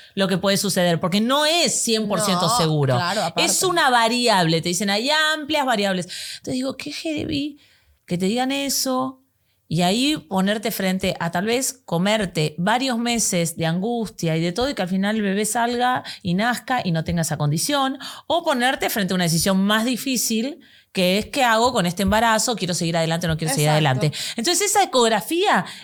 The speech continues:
Speaker 1: es un momento tremendo. Yo las viví a las dos como, "Ay, Dios mío, ay".
Speaker 2: Pero espérate,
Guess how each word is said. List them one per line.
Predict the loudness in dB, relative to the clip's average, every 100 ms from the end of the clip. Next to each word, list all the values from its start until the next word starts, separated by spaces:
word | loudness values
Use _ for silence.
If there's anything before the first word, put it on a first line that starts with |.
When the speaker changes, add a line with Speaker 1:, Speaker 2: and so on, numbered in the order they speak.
| -4
Speaker 1:
es | 2 4 4
un | 0 0
momento | -2 0 -2 -2 0 0 0
tremendo. | 0 0 0 0 0 0
Yo | 2
las | 2 2
viví | 0 0 -2 0
a | 2
las | 2 2
dos | 2 2
como, | -2 -2 -2
"Ay, | -2 -2
Dios | -4 -6
mío, | -8 -6 -6
ay". | -4
Speaker 2:
Pero | -2
espérate, | -2 -2 -4 -2